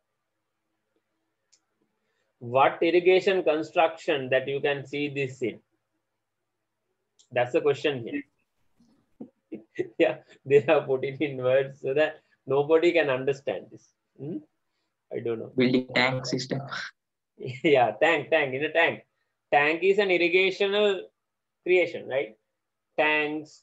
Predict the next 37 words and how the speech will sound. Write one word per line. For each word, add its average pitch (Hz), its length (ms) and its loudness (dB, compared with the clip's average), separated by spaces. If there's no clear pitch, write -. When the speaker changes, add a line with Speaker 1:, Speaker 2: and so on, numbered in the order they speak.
Speaker 1:
canals, 156 500 -2
those 175 220 -2
are 185 80 6
all 185 300 6
irrigation 185 760 -2
constructions, 156 560 -6
okay? 131 260 -8
Irrigation, 127 460 -4
be-, 127 240 -6
related 139 480 -4
to 143 80 2
irrigation. 127 460 -2
Irrigation 135 500 -4
means 156 200 -6
basically 151 760 -2
constructions 147 640 -2
related 147 400 0
to 175 60 -4
water 147 360 2
management. 139 560 -4
We 110 100 -14
can 117 180 -10
call 123 180 2
it 127 100 -4
irrigation. 117 420 -4
It 123 180 -8
can 127 220 -2
be 120 120 -4
tanks, 131 420 -4
it 127 140 -12
can 127 140 -2
be 123 120 -4
canals, 131 520 -6
it 127 60 -16
can 127 160 -4
be 123 120 -6
dams, 127 500 -4